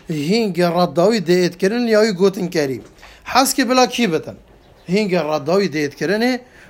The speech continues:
و او گوتنا هنه شوی نایتن قبیل کرنه.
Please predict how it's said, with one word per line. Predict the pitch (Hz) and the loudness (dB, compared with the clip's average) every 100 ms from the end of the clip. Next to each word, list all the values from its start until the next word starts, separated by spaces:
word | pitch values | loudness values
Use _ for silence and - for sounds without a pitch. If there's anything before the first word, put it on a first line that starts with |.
| - | -6
و | 147 | 2
او | 185 185 | 2 2
گوتنا | 156 147 175 | -2 -4 -2
هنه | 160 180 | -2 -2
شوی | 180 151 139 | -4 -4 -2
نایتن | 196 185 180 247 | -2 -2 -2 -2
قبیل | 208 170 160 | 0 0 -2
کرنه. | 135 151 143 139 139 135 | -2 -2 -2 -2 -4 -4